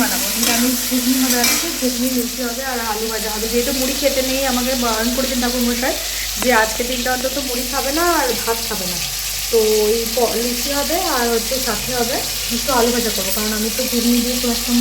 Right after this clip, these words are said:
মুড়ি, মানে লুচি লুচি খাই না, ভালো লাগে না, মুড়ি খাই ঘুগনি হলে। এবার যেহেতু আজকে মুড়ি খেতে পারবো না, সেজন্য ভাবলাম যে আলু ভাজা করবো, আর আলু ভাজা দিয়ে এটা খাবো, এই লুচিটা খাবো আর একটু ঘুগনি শুধু খেয়ে নেবো, ব্যাস হয়ে যাবে। আর বাবা তো ঘুগনি দিয়ে লুচি খেয়ে নেবে।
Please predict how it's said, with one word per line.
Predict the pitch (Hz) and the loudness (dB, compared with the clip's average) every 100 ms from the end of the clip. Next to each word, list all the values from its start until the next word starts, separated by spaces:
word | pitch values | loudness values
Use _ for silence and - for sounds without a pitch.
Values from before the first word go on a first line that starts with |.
| 233 | 4
মুড়ি, | 233 240 208 226 | 4 4 4 2
মানে | 214 220 | 2 2
লুচি | 247 247 | 2 0
লুচি | 240 240 | -2 0
খাই | 262 240 214 | 2 4 4
না, | 240 - - - - 285 | 0 -2 -4 -4 -4 0
ভালো | 370 311 | 2 4
লাগে | 214 208 | 4 4
না, | 240 | 6
মুড়ি | 285 277 | 4 2
খাই | 240 233 214 | 2 0 2
ঘুগনি | 240 240 240 | 4 6 6
হলে। | 202 220 - - - - | 4 0 -4 -6 -6 0
এবার | 254 240 | 2 4
যেহেতু | 269 277 277 | 4 4 2
আজকে | 254 277 277 262 247 254 247 254 262 | 2 2 2 2 2 0 0 0 2
মুড়ি | 277 285 | 2 2
খেতে | 302 294 | 2 2
পারবো | 285 269 | 2 2
না, | 269 | 2
সেজন্য | 247 240 240 | 2 2 2
ভাবলাম | 226 240 247 | 2 2 2
যে | 233 | 2
আলু | 240 | 2
ভাজা | 240 262 | 2 0
করবো, | 294 - - | 0 -2 0
আর | 262 233 | 2 2
আলু | 214 214 | 2 0
ভাজা | 214 220 | 0 0
দিয়ে | 247 233 220 208 | -2 -2 0 0
এটা | 214 240 | 0 -2
খাবো, | 262 392 - | 0 0 2
এই | 240 202 202 202 - - - - - 240 | 2 2 0 -2 -4 -4 -4 -4 -2 0
লুচিটা | 262 254 254 269 | 0 2 0 0
খাবো | 277 349 330 | 2 2 4
আর | 240 196 | 2 0
একটু | 240 214 | -2 -2
ঘুগনি | 254 247 262 | 0 0 0
শুধু | 254 233 240 | 0 -2 0
খেয়ে | 233 202 | 0 0
নেবো, | 196 214 | 0 0
ব্যাস | 220 233 - | 0 0 -2
হয়ে | 208 202 | -2 0
যাবে। | 196 349 294 | 0 0 0
আর | 233 | 0
বাবা | 226 208 214 | 0 0 0
তো | 226 | 0
ঘুগনি | 233 233 214 | 0 0 0
দিয়ে | 220 214 | 0 0
লুচি | 208 - | -2 -2
খেয়ে | 220 | 0
নেবে। | 202 | 0